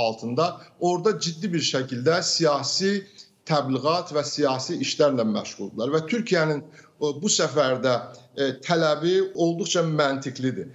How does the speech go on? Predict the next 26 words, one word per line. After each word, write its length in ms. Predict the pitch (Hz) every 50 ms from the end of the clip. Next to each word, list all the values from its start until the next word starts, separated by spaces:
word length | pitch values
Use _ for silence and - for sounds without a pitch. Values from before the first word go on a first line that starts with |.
| - _ -
Mən 160 | 202 247 233 190 190
burada, 340 | 214 202 175 220 233 233 220 220 - _ _ _ -
e, 160 | - 175 175 170 - - - 170
icazənizlə, 800 | 156 190 175 175 170 160 175 175 190 202 185 156 151 170 175 175 160 - - - _ _ - -
e, 80 | 147 151 147 147 143 143 147 143 143 139
Rəcəb 380 | 151 165 165 165 196 185 185
Tayyip 420 | - 180 165 175 180 180 180 - 151
Ərdoğanın 600 | 127 160 156 156 156 151 139 147 151 170 180 160
çox 240 | - 185 180 - - - - _ - 147
önəmli 400 | 160 180 175 170 165 175 185 190 160
bir, 200 | 156 151 156 - - - - - -
e, 320 | 147 147 147 143 143 147
sözünü, 540 | 139 - - 165 160 156 156 165 170 185 190
e, 240 | 180 - - 135 127 -
xatırlatmaq 680 | - 127 117 - 127 113 113 110 110 - 113 113 113 113
istəyirəm. 440 | - - - 101 104 120 135 143 135
Bilirsiniz 460 | 147 160 170 175 156 - 147 127 -
ki, 140 | - 170 165 165 165 170 - - - -
Amerika 880 | 139 143 143 160 165 156 135 - - 127 123 127 139 156 160 160 160 - - -
Türkiyəni 540 | 151 160 156 - 151 135 135 143 147 135 127
F 120 | 123 139
otuz 240 | 131 131 - - -
beş 240 | 160 160 160 - - - - - - _ -
proqramından 760 | - - 127 127 120 120 120 117 117 117 113 110 113 110 107
çıxartdı 580 | - - - 135 123 117 104 - - - 151 160 175 175 147 131
və 120 | 156 151